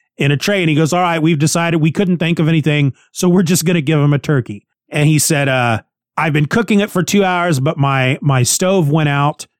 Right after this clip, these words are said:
and so I need to use yours. I'm sorry I had to wake you up." And I'm assuming that his stove went out because maybe they finally turned his gas off. I believe it was in the last episode that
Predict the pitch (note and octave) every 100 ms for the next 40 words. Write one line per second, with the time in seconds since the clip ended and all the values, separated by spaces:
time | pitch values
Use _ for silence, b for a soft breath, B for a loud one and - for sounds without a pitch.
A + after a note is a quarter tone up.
0 | _ - C3+ C#3 C#3 - D3 C#3+ D3 D3+
1 | C#3+ C#3+ C3 B2+ C3 B2+ A#2 C3+ B2 C3
2 | B2+ B2 A#2+ A#2 A#2 A2+ A#2+ A2+ A2+ -
3 | G#2 G2 b b - E3+ E3 D#3 A#3 B3
4 | A#3+ A3 G3+ F3 F3 - F#3+ G#3+ G3+ G#3
5 | G#3 G3+ F3 F#3 D#3 F3 F3 E3+ D3+ E3
6 | E3 D#3+ - E3+ D3+ A#2 C#3+ D3 E3+ F3+
7 | E3+ E3+ - _ _ D#3+ D#3+ A3+ C#4+ C#4
8 | A#3 F3+ G3+ F#3+ F3+ F3 E3 F#3 D#3+ D3+
9 | E3+ D#3 D3+ C3 C#3+ C3+ C#3